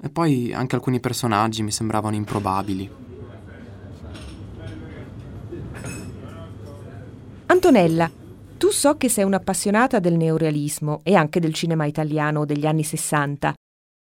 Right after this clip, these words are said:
Speaker 2: Hai un film preferito di quell'epoca e lo descriveresti con tre aggettivi?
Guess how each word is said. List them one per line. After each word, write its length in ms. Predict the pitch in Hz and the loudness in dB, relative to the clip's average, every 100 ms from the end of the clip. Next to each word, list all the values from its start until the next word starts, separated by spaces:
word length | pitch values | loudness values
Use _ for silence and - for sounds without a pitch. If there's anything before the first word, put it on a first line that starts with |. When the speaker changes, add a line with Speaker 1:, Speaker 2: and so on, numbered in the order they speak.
| - | 6
Speaker 2:
Hai 220 | 269 320 | 8 10
un 160 | 285 247 | 8 6
film 320 | - 240 247 | 2 0 0
preferito 540 | 220 214 202 226 220 | 0 2 2 4 2
di 100 | 180 | 0
quell'epoca 840 | 180 160 165 196 220 214 214 185 170 | -2 0 2 2 2 0 0 2 4
e 120 | 165 | 4
lo 120 | 170 | 2
descriveresti 680 | 170 170 190 185 240 247 185 | 2 0 0 4 4 4 0
con 140 | 180 175 | 2 4
tre 120 | 180 | 4
aggettivi? 600 | 175 175 214 180 208 | 2 0 0 0 -2